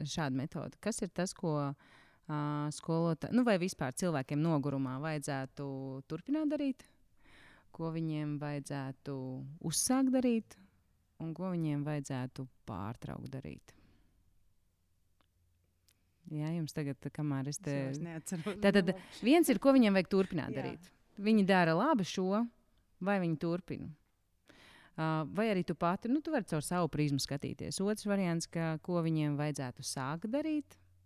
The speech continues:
Speaker 1: ko viņi varbūt nedara, un varbūt, ko viņiem vajadzētu pārtraukt darīt. Tieši tāpēc, vai, lai nerastos nogurums, vai lai viņi atpūstos.
Speaker 2: Bet, zin kā, to jau katrs pats var vienīgi sev
Speaker 1: Ok, tev būs
Speaker 2: atbildēt.
Speaker 1: laiks šito jau pateikt,
Speaker 2: Jā,
Speaker 1: ja?
Speaker 2: jā.
Speaker 1: Ā,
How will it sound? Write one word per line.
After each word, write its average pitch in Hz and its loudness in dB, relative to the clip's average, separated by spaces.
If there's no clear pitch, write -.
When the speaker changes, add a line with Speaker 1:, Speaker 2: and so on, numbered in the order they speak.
Speaker 1:
ko 208 -16
viņi 202 -6
varbūt 196 -6
nedara, 190 -2
un - -6
varbūt, 175 -6
ko 170 -6
viņiem 151 -2
vajadzētu 131 -8
pārtraukt 139 -8
darīt. 135 -10
Tieši 220 -2
tāpēc, 202 0
vai, 170 0
lai 170 -2
nerastos 196 2
nogurums, 170 -4
vai 180 -6
lai 165 -6
viņi 160 -4
atpūstos. - -10
Speaker 2:
Bet, 175 -10
zin 262 0
kā, 254 2
to 233 -4
jau 233 2
katrs 220 -4
pats - -4
var 156 -4
vienīgi 160 0
sev 175 0
Speaker 1:
Ok, 180 -2
tev 190 6
būs 175 0
Speaker 2:
atbildēt. 175 0
Speaker 1:
laiks 185 -2
šito 170 -2
jau 165 -2
pateikt, 170 -4
Speaker 2:
Jā, 190 -6
Speaker 1:
ja? 175 -4
Speaker 2:
jā. 196 -8
Speaker 1:
Ā, 156 2